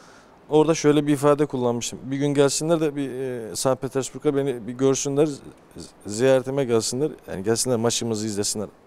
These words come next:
anlamında. Belki ona kırılmış olabilir, kızmış olabilirler. Neticesinde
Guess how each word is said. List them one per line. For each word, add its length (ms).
anlamında. 560
Belki 260
ona 120
kırılmış 460
olabilir, 360
kızmış 380
olabilirler. 480
Neticesinde 760